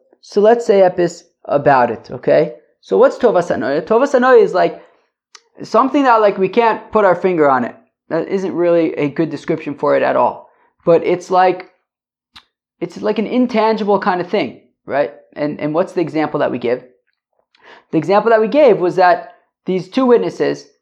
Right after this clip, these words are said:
testified that a woman is divorced and she already received her ksuba. Rubbish. She's married. So now the weird thing is, so, okay, so they're Edom, I mean, so, and they're,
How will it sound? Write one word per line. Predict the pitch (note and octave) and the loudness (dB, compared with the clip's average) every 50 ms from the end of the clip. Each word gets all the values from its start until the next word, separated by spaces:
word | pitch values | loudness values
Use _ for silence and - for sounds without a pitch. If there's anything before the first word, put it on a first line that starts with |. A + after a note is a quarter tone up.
| _ _ _ | _ _ _
testified | - G3 G#3+ G#3+ - A3 G3 - F3+ E3 D#3 D3+ | 0 0 0 0 -2 -4 -2 2 2 2 2 2
that | D#3 D#3 D#3+ | 2 2 4
a | E3+ | 4
woman | F#3 G3+ G#3 G#3+ | 4 2 2 0
is | G3+ F#3 - | -2 -4 -4
divorced | F3 D3+ D3+ F#3 G3+ A3 G#3+ G#3+ | -6 -2 0 0 0 0 -2 -4
and | F3+ D#3+ | -10 -6
she | - F#3 | -4 0
already | F3+ F3+ F3 F3+ | 0 2 2 2
received | F3 E3 E3+ - F3 E3 C#3+ | 0 0 0 -2 -2 -2 -2
her | D#3+ | -6
ksuba. | D3 - - D#3 C#3 B2 A#2 - - _ _ _ _ _ _ _ _ _ | -8 -6 -8 -6 -6 -6 -8 -12 -14 _ _ _ _ _ _ _ _ _
Rubbish. | D#3 D#3 E3+ D#3+ C#3 B2+ A2 - - - _ _ _ _ _ | -2 2 2 2 2 0 -6 -10 -14 -20 _ _ _ _ _
She's | _ - - G#3 F#3 | _ -10 -8 -4 -2
married. | A3 B3 A#3 G#3 D#3 B2 A#2+ - _ _ _ _ _ _ _ _ _ _ _ _ _ _ _ _ _ _ _ _ _ | 0 2 2 2 0 -2 -6 -12 _ _ _ _ _ _ _ _ _ _ _ _ _ _ _ _ _ _ _ _ _
So | _ - - F#3 F3 | _ -6 -2 0 2
now | F3 F#3+ G3 G3+ G#3 | 4 4 4 6 6
the | G3 G3 | 4 2
weird | F#3 G#3+ A3+ A3 G#3+ A3 | 2 4 4 4 4 4
thing | C4 C4+ B3 | 0 0 0
is, | A3 - | 0 0
so, | - F#3+ E3 D3 | 2 2 2 2
okay, | E3+ - D3+ C#3 D3+ | 0 0 0 0 0
so | - - D#3+ D3 D3 - - | 0 0 -2 0 0 -2 -4
they're | C#3 D#3 E3 | -2 0 2
Edom, | D3 E3 F#3 F3+ E3+ D3 - - | 2 2 2 2 -2 -4 -6 -8
I | - | -4
mean, | D#3 E3 D#3 | -2 -2 -2
so, | D#3 - F3+ D#3+ D3 - - - _ _ _ _ | 0 2 2 2 2 0 -4 -12 _ _ _ _
and | C#3 D#3 D#3+ E3 | -2 -2 0 2
they're, | E3+ F3+ F3+ F3 | 4 4 4 4